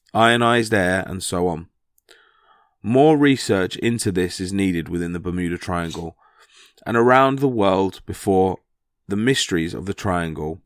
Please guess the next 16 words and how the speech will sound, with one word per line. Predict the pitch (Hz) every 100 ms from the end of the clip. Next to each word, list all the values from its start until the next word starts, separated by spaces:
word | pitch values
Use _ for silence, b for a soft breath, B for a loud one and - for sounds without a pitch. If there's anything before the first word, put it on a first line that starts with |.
| _
or | -
part | 92 131 139 -
of | 80
it, | 67 78 - _ -
can | 98
be | 95
regarded | 92 98 101 90 87 82
as | 87
solved. | - 98 78 - - - _ _ _ _ _ _ b b b b _ -
Disappearances, | 143 - 156 165 139 85 - 85 87 - - -
particular, | - 160 - 139 127 120 - _ -
particularly | - 131 - 127 104 101
of | - -
small | - 135 139
vessels, | 92 87 - 80 87 - b b b _
continue | 131 127 175 147 82 80